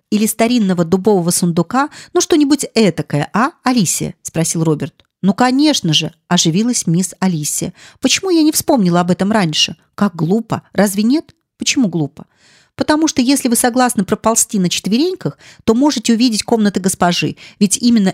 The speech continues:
этот ход ведёт в её гардеробную. Я думаю, она сама о нём не знает. Представляю, как бы она поразилась, если бы однажды вечером, когда она укладывала волосы перед зеркалом, перед ней вдруг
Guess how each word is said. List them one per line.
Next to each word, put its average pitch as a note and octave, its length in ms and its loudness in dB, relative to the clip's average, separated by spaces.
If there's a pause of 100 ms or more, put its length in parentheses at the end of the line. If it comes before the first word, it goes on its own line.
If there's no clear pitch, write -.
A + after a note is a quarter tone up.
этот C#4 260 -2
ход - 280 0
ведёт E3 320 0
в - 60 -18
её D#3+ 260 -2
гардеробную. E3 760 0 (280)
Я G3 180 -2
думаю, A3 420 0
она G3+ 220 0
сама G#3 280 0
о A3 60 0
нём F#3 220 0
не F#3 80 0
знает. E3 560 -2
Представляю, G3+ 600 0
как F3+ 220 -2
бы E3+ 100 2
она F3 160 0
поразилась, E3+ 640 0 (240)
если G3 220 2
бы G3 100 2
однажды G3 340 2
вечером, F#3+ 460 0
когда E3+ 300 0
она F3+ 180 0
укладывала E3 480 0
волосы C#4 340 0
перед F#3+ 240 -2
зеркалом, D3+ 420 -2
перед D#3 280 -2
ней F3 160 2
вдруг A#3+ 340 -2